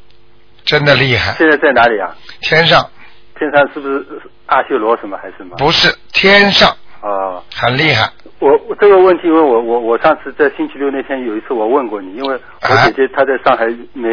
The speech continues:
Speaker 2: 年她都，都烧那个，那，那个纸嘛。
Speaker 1: 哦，锡箔。
Speaker 2: 哎，我就问过你，我就关照她不要烧了，她
Speaker 1: 哎。
Speaker 2: 后来纸就不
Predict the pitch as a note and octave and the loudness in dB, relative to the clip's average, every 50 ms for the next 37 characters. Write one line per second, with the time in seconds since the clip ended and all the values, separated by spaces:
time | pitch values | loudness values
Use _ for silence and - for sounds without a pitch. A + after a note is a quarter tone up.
0 | A#2 A#2 A#2+ C3+ D3+ G3+ - D3 C3+ B2+ C3+ B2+ B2 C#3 - F#2 - - - C#3+ | -2 -2 0 0 0 0 0 0 -2 -2 -4 -8 -8 -10 -12 -12 -10 -4 0 0
1 | C3 B2+ C3 B2+ B2+ C3 B2+ B2+ C3 B2 B2+ C3 B2+ B2 A#2+ B2+ - - - G#2 | 2 2 0 -2 -4 -4 -6 -6 -6 -10 -10 -8 -8 -8 -8 -8 -8 -10 -14 -16
2 | F#2+ F2+ G2+ G#2 G2+ F#2 - - - - B2+ - - - G#3 F#3 C#3+ C#3 C#3 D3 | -8 -4 -2 0 0 -2 -4 -8 -6 -4 -2 0 2 2 2 2 2 4 6 6
3 | D#3+ - - - C3+ C3+ C3 C3+ B2+ D#3+ E3+ F3+ F3+ D#3 D#3 C#3+ C#3 C#3 B2 C3 | 6 4 2 2 2 4 4 4 4 4 4 4 4 4 4 2 2 2 0 0
4 | D#3 - F#3+ F#3+ F3 F3 D#3+ D#3 D3+ - C#3 D#3 D3+ - - - B2 A#2 G#2+ G2+ | 0 2 2 4 4 4 4 4 2 2 2 2 2 2 2 2 2 4 2 0
5 | - - - - C#3 C3+ C#3 D3 C#3 - - - - C#3+ C#3 C3+ - - A2+ G2+ | -4 -6 -2 2 2 4 4 2 0 -2 -8 -8 -2 0 0 0 -2 -4 -10 -10
6 | C#3+ C#3+ - - | -10 -10 -8 -8